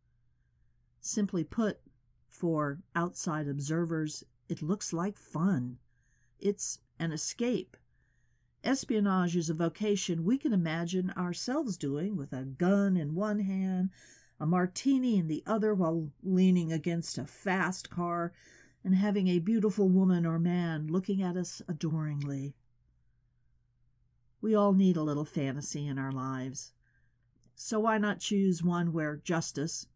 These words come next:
sometimes, prevails, and the bad guys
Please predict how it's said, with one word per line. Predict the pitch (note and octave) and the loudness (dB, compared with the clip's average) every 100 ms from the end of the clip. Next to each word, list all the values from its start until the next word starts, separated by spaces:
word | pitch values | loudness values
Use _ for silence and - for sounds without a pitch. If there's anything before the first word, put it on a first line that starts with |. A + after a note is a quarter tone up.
| _ | _
sometimes, | - B2 - - A#2+ C3 E3+ - - | -10 -8 -8 -6 -6 -4 -6 -10 -16
prevails, | - G#3 A#3 B3 - - - _ _ _ _ _ _ _ _ _ | -4 -2 0 0 -2 -8 -18 _ _ _ _ _ _ _ _ _
and | - E3+ | -2 0
the | D#3+ | 0
bad | E3+ E3 E3+ D#3+ | 2 2 2 0
guys | D3 C#3 C#3+ C#3 - | -2 -2 -4 -6 -12